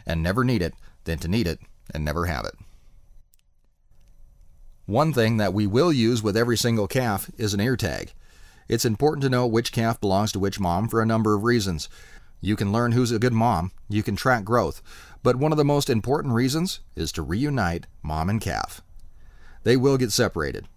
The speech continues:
and they will need help. This is another reason that we try to be present for each birth here on the ranch. It's easier to tag a calf that's newly born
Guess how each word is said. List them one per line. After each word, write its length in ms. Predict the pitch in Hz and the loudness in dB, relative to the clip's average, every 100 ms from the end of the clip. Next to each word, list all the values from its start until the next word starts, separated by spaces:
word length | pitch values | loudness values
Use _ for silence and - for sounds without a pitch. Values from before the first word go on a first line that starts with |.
| - | -10
and 220 | 98 101 | -2 0
they 100 | 110 | 0
will 260 | 95 107 117 | 0 0 2
need 180 | 110 104 | 0 0
help. 280 | 73 50 - - - - - - - | -2 -6 -12 -20 -20 -20 -20 -20 -2
This 180 | 135 139 | 2 2
is 100 | 117 | 2
another 280 | 120 120 113 | 2 2 4
reason 240 | 104 101 | 2 2
that 120 | 101 | 0
we 120 | 98 113 | 0 0
try 180 | 123 | 0
to 80 | 107 | 0
be 100 | 104 | 0
present 400 | 95 104 101 101 | -2 -2 -2 -4
for 160 | 107 - | -6 -6
each 260 | 143 139 - | -4 -4 -4
birth 440 | 110 135 104 - | 0 2 2 -2
here 200 | 107 101 | -2 0
on 60 | 92 | 0
the 80 | 82 | 0
ranch. 420 | 101 82 - - - - - - - | 0 -2 -6 -12 -18 -20 -20 -20 -2
It's 220 | 127 - | -2 0
easier 320 | 190 180 175 | 0 2 2
to 80 | 151 | 2
tag 280 | 131 135 135 | 2 0 0
a 40 | |
calf 300 | 117 127 123 | 0 0 0
that's 220 | 135 104 92 | 0 -2 0
newly 280 | 92 135 | 0 0
born 400 | 143 123 90 107 | 0 0 0 -2